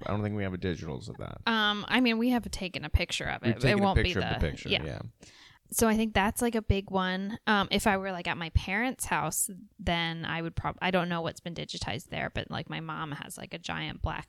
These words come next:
Speaker 2: binder of all of her family pictures and stuff like that, so I'd
Speaker 1: Mm.
Speaker 2: probably grab that.
Speaker 1: Yeah, we should digitize
Speaker 2: Um,
Speaker 1: that.
Speaker 2: yeah, I think a lot of it has been, but I don't know for sure. Um,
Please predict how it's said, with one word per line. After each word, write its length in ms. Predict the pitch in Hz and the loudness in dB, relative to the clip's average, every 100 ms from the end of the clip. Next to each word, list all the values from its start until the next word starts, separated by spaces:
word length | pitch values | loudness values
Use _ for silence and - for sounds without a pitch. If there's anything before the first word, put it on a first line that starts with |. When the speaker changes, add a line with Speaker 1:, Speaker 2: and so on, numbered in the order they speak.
| - | -10
Speaker 2:
binder 380 | 170 165 - - | -10 -10 -8 -8
of 120 | - | -8
all 220 | - - | -8 -8
of 80 | 156 | -8
her 360 | - 160 147 - - - - - | -6 -6 -6 -10 -18 -20 -20 -8
family 680 | - 165 147 131 82 - _ - | -4 -4 -2 0 -2 -4 _ -2
pictures 480 | - - 113 82 - | 0 0 -4 -4 -4
and 100 | 120 | -4
stuff 200 | 139 - | -4 -8
like 140 | 123 | -10
that, 200 | - - | -10 -8
so 80 | - | -6
I'd 80 | 156 | -4
Speaker 1:
Mm. 40 | |
Speaker 2:
probably 400 | 143 - - - - | -4 -8 -12 -14 -8
grab 280 | - - | -6 -6
that. 460 | 120 120 254 - - 92 | -4 -2 -2 -4 -4 -2
Speaker 1:
Yeah, 240 | 80 69 87 | 0 -2 -4
we 80 | 107 | -2
should 180 | 117 104 | 0 0
digitize 180 | 90 180 185 | 0 2 4
Speaker 2:
Um, 560 | 180 180 180 175 175 185 - | 4 2 0 -4 -6 -10 -6
Speaker 1:
that. 120 | 220 | 4
Speaker 2:
yeah, 140 | 202 170 | 6 8
I 80 | 185 | 6
think 180 | 285 | 6
a 60 | 285 | 4
lot 220 | 226 196 | 4 4
of 80 | 220 | 4
it 80 | 226 | 0
has 180 | 233 233 | 0 0
been, 160 | 240 | 2
but 120 | 220 170 | 2 -2
I 80 | 170 | -4
don't 220 | 160 135 | -6 -4
know 120 | 156 | -6
for 140 | - | -6
sure. 340 | - 156 156 180 - - - - - | -6 -2 -2 -4 -12 -18 -16 -10 2
Um, 840 | 214 220 214 214 208 208 208 202 | 6 8 8 6 2 0 -2 -4